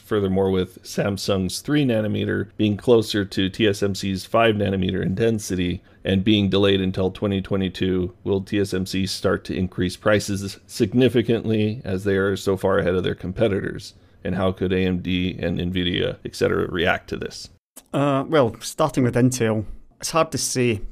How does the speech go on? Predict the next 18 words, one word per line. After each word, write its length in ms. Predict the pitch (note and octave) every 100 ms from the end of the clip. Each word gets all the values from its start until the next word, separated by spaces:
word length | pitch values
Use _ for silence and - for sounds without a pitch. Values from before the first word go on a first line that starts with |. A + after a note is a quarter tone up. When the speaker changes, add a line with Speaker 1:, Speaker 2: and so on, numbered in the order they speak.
| -
Speaker 2:
exactly 440 | B2 A#2+ A#2 A#2
what's 260 | A2 A#2+ -
going 180 | B2+ A#2+
on 200 | A#2 A#2
there. 240 | A#2 A2+ - -
I 40 | G#3
think 380 | - G#4 -
they're 100 | C#3+
maybe 320 | B2+ B2 B2+ A#2+
quietly 540 | - B2 A#2 A#2+ G#2+
confident 600 | - G#2+ A2 A#2+ A2+ A2
they've 160 | G2 A2+
got 220 | A#2 -
a 40 |
working 560 | G#2 G2+ G#2 - A2 A2+
node 240 | A2 G#2+
this 200 | G#2 G2+
time. 300 | - G#2+ G#2